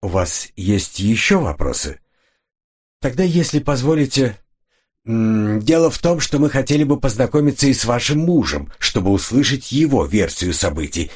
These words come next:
и уже окончательно оставить вас в покое". "Повторяю, я не знаю, где он".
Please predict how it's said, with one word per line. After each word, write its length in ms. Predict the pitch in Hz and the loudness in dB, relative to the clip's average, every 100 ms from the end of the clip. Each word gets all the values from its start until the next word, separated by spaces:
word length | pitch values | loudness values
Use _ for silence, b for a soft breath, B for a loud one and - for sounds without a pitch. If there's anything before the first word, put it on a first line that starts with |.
| B | B
и 100 | 147 | 2
уже 220 | 135 160 | 2 2
окончательно 880 | - 123 135 120 160 165 165 156 135 | -2 -2 0 2 2 2 2 2 2
оставить 500 | 113 - 113 113 101 | 0 0 0 0 -2
вас 280 | 85 82 - | -2 -2 -6
в 140 | - | -6
покое". 540 | 123 120 85 58 - - _ _ _ _ _ _ _ _ _ _ _ _ | -8 -4 -4 -6 -8 -16 _ _ _ _ _ _ _ _ _ _ _ _
"Повторяю, 600 | 120 110 123 95 85 85 | -10 -4 -2 0 2 0
я 180 | 95 131 | 0 0
не 180 | 151 170 | 2 0
знаю, 460 | 123 107 120 147 | 0 -2 0 0
где 440 | 127 90 95 107 - | -2 -2 0 0 0
он". 360 | 82 67 67 | -4 -4 -6